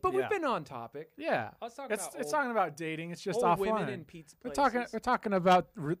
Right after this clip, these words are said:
Speaker 2: the real world.
Speaker 1: I didn't prep for
Speaker 2: All
Speaker 1: this,
Speaker 2: right?
Speaker 1: man.
Speaker 2: Unplug your, unplug from your phones, you
Speaker 1: Get rid of your
Speaker 2: millennials.
Speaker 1: smartphones.
Speaker 2: All right?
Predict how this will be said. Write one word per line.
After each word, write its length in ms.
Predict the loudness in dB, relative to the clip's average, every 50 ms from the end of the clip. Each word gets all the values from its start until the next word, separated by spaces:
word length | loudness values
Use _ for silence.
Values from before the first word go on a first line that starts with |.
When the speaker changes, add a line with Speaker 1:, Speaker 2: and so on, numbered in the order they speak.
| -2
Speaker 2:
the 160 | 0 2 2
real 380 | 2 2 2 4 4 4 4 2
world. 220 | 0 -4 -4 -2 0
Speaker 1:
I 80 | 0
didn't 220 | 0 0 -2 -2 -4
prep 280 | -2 -2 -2 -2 -2
for 140 | -4 -8 -2
Speaker 2:
All 60 | 2
Speaker 1:
this, 80 | 4 4
Speaker 2:
right? 140 | 4 4 2
Speaker 1:
man. 300 | 2 -2 -2 -2 -4 0 4
Speaker 2:
Unplug 500 | 4 4 4 2 2 6 8 8 8 8
your, 140 | 4 0 2 2
unplug 420 | 2 2 4 6 6 6 6 6 4
from 220 | 2 2 4 6
your 120 | 6 4 4
phones, 600 | 2 -2 2 6 8 8 10 8 6 4 2 2
you 120 | 2 4
Speaker 1:
Get 80 | 6 8
rid 100 | 8 8
of 260 | 8 8 8 8 8
your 180 | 8 8 8 8
Speaker 2:
millennials. 340 | 8 6 6 2 -4 -4 -4
Speaker 1:
smartphones. 840 | -2 -2 -2 -2 -4 -6 -8 -6 -4 -4 -4 -6 -8 -8 -4 4
Speaker 2:
All 100 | 6 8
right? 240 | 8 8 8 6 2